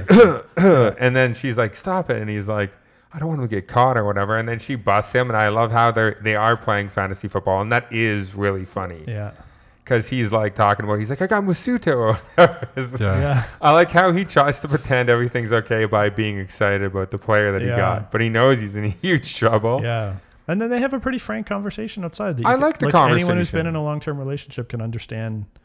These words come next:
Speaker 2: especially after seeing how they are. Like, he seemed, he does seem like a solidly genuine guy, but maybe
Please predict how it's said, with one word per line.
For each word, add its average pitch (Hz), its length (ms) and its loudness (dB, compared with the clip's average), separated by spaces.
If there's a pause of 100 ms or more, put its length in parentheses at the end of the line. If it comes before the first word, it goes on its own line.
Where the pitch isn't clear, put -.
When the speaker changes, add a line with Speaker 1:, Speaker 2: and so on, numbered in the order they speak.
(240)
Speaker 2:
especially 147 400 -4
after 131 180 -6
seeing 131 300 -6
how 113 380 -6 (360)
they 113 220 -6
are. 110 360 -6
Like, 110 400 -8
he 156 140 -8
seemed, 139 340 -8
he 156 100 -4
does 151 220 -4
seem 139 140 -6
like 127 160 -6
a 123 40 -8
solidly 117 600 -4
genuine 110 400 -6
guy, 107 260 -4
but 117 120 -6
maybe 110 360 -8